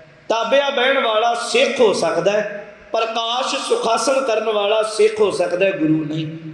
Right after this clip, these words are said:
ਕਿਉਂਕਿ ਗੁਰੂ ਸਾਹਿਬ ਆਪ ਨਹੀਂ ਤਾਬਿਆ ਬੈਠੇ ਮਹਾਰਾਜ। ਹੁਣ ਦੋ ਚੀਜ਼ਾਂ ਆਈਆਂ। ਭਾਈ ਗੁਰਦਾਸ ਜੀ ਨੇ ਲਿਖਣ ਦੀ ਸੇਵਾ ਕੀਤੀ ਚਾਰ ਸਾਲ,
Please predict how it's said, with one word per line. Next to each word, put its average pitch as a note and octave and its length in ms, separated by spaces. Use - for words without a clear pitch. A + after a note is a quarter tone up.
ਕਿਉਂਕਿ A#3+ 260
ਗੁਰੂ G3+ 220
ਸਾਹਿਬ G3+ 280
ਆਪ F3+ 200
ਨਹੀਂ G#3 120
ਤਾਬਿਆ D3 300
ਬੈਠੇ D3 300
ਮਹਾਰਾਜ। - 480
ਹੁਣ G3+ 120
ਦੋ A3+ 260
ਚੀਜ਼ਾਂ F3+ 320
ਆਈਆਂ। D#3+ 320
ਭਾਈ A3 380
ਗੁਰਦਾਸ G3 840
ਜੀ G3+ 160
ਨੇ A3 200
ਲਿਖਣ F3 460
ਦੀ A3+ 160
ਸੇਵਾ F3+ 400
ਕੀਤੀ F3 460
ਚਾਰ E3+ 480
ਸਾਲ, C3+ 580